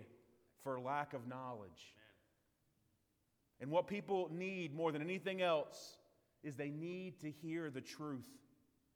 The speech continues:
Speaker 1: It's the truth, the Bible says, that it doesn't set you free. There's some versions of the Bible you'll read that it'll say that you'll know the truth and the truth shall set you free. But the truth does not set you free.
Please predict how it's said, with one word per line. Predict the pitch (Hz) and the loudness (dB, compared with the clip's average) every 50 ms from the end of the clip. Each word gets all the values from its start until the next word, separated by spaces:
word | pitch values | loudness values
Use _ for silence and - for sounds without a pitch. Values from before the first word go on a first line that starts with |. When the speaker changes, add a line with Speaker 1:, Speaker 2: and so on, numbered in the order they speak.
| _ _ _ _ _ _ _ _ _ _ _ _ _ _ _ _ _ _ _ _ _ _ _ | _ _ _ _ _ _ _ _ _ _ _ _ _ _ _ _ _ _ _ _ _ _ _
Speaker 1:
It's | - - - | -4 -4 0
the | - 175 | -2 -2
truth, | - - - 247 269 277 262 226 - - - - - - | -2 -2 -2 0 0 2 2 0 0 -4 -10 -16 -10 -6
the | 165 170 | -4 0
Bible | 156 175 180 175 156 165 | 2 4 4 4 2 0
says, | - - 185 170 160 156 156 135 | -2 0 0 2 2 2 0 0
that | 139 156 147 - | -2 -2 -2 -2
it | 151 160 156 | -6 0 4
doesn't | 214 226 214 190 190 - - | 4 4 4 2 -2 -8 -10
set | - - - 214 208 156 170 | -14 -6 0 2 2 2 2
you | 156 143 | -4 -6
free. | 127 - 123 120 123 | -6 -4 -4 0 0
There's | 135 139 - | 0 0 0
some | - 185 180 160 | 0 0 0 4
versions | 151 165 175 180 170 147 156 147 135 147 | 4 4 4 4 2 0 -2 -4 -2 -2
of | 143 135 | -2 -2
the | 135 | -2
Bible | 123 123 143 151 151 147 131 131 | 0 2 2 4 2 2 0 -2
you'll | 131 135 131 120 | -4 -4 -4 -4
read | 117 139 143 135 127 123 107 - - - - - - - | -4 -4 -4 -4 -4 -6 -8 -12 -18 -20 -20 -20 -8 -4
that | 131 131 | -2 0
it'll | 131 135 127 | 0 0 0
say | 127 - 143 135 131 127 | -2 -2 0 0 0 2
that | 117 120 - - - - - | 0 -2 -4 -6 -12 -20 -10
you'll | - 139 147 147 | -4 -2 0 0
know | 151 151 151 143 | 2 2 2 0
the | 139 | -2
truth | 131 - - 156 143 | -4 -2 -4 -4 -4
and | 139 131 | -2 -4
the | 123 120 | -6 -6
truth | - - 156 151 135 - | -6 -6 -6 -6 -4 -2
shall | 143 127 123 | -2 -2 -2
set | - - - 147 139 - - | -2 -2 -2 -2 -2 -4 -6
you | 131 127 | -8 -10
free. | 113 - 110 98 92 - - - _ _ _ _ _ _ _ _ _ _ _ _ _ _ _ - | -8 -8 -8 -8 -8 -10 -14 -20 _ _ _ _ _ _ _ _ _ _ _ _ _ _ _ -8
But | 135 135 | -4 -4
the | 139 135 | -4 -4
truth | - - 180 170 165 156 | -2 0 0 0 2 0
does | 151 127 123 | -2 0 2
not | 143 139 - - | 0 0 0 -2
set | - - - 156 147 147 - - | -8 -2 2 2 2 2 0 -4
you | 143 139 127 | -4 -4 -4
free. | - 127 113 107 98 87 78 | -4 -4 -4 -4 -4 -6 -8